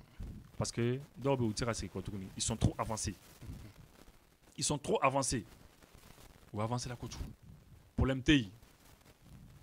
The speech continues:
Speaker 1: An bɛ continuer. Ni Ala sɔnna a ma,
Speaker 2: Unhun.
Speaker 1: an bɛ se sɔrɔ. An kɔni b'a ɲini Ala fɛ. An bɛ se sɔrɔ. Olu o, Faransi o, Européen o, ni Ala sɔnna a ma, an bɛ se sɔrɔ bɛɛ lajɛlen kan.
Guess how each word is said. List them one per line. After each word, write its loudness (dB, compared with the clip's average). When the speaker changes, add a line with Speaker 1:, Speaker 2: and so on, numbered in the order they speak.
Speaker 1:
An -6
bɛ 0
continuer. 0
Ni -8
Ala 6
sɔnna 2
a 4
ma, -2
Speaker 2:
Unhun. -12
Speaker 1:
an 0
bɛ -2
se 0
sɔrɔ. 0
An -2
kɔni -2
b'a 2
ɲini -6
Ala -2
fɛ. -12
An 0
bɛ 2
se 4
sɔrɔ. 2
Olu 8
o, 8
Faransi 8
o, 10
Européen 12
o, 4
ni -6
Ala -2
sɔnna -6
a -6
ma, -8
an -8
bɛ -6
se -6
sɔrɔ -8
bɛɛ -8
lajɛlen -8
kan. -14